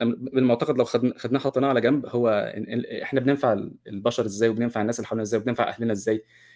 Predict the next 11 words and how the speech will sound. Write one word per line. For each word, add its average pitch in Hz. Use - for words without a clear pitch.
و-، 107
و-، 104
و-، 104
وال-، 117
وال-، 110
والاتيتيود 131
بتاعنا 123
تجاه 117
بعضينا 117
ايه 110
يعني؟ -